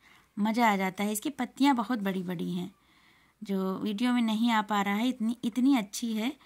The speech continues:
जो ऐसे देखने में बहुत अच्छी और बहुत बड़ी है। तो मज़ा आ गया हार्वेस्टिंग पाके,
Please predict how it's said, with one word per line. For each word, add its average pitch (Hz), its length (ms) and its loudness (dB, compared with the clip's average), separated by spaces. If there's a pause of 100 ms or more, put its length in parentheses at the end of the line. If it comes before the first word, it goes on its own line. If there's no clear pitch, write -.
(540)
जो 190 200 -6
ऐसे 220 320 -2
देखने 233 280 0
में 240 140 4
बहुत 226 280 -2
अच्छी 226 260 -2
और 247 60 0
बहुत 202 300 -2
बड़ी 160 220 -4
है। 170 140 -8 (1040)
तो 254 100 -4
मज़ा 226 340 2
आ 226 40 2
गया 226 380 -2
हार्वेस्टिंग 208 720 -4
पाके, 196 420 -6